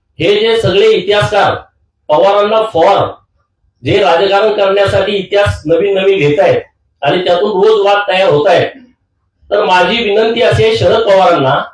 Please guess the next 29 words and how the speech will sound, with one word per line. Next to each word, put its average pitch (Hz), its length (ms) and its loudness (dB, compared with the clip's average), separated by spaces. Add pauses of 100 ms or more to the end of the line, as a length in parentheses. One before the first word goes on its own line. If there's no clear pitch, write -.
(480)
त्यांच्याकडे 202 340 0
आता 208 220 0
फावला 170 280 2
वेळ 196 180 2
आहे, 113 300 0 (840)
त्यांचा 165 260 0
पक्ष - 240 -4
आता 196 220 0
सगळा 196 200 0
अजित 190 220 0
पवारांकडे 190 480 0
त्यांनी 180 220 -2
दिलेला 160 280 0
आहे, 107 260 -2 (880)
तर 220 360 2
या 240 160 0 (120)
फावल्या 156 400 0
वेळामध्ये 196 640 0 (880)
त्यांनी 226 280 2
स्वतः 233 400 0
दोन 220 260 4
वर्ष 214 260 2
बसून 214 460 0 (880)
त्यांना 220 320 0
पाहिजे - 440 0
तसा 214 200 0
इतिहास 220 360 0
स्वतः 190 320 0
लिहावा, 135 380 0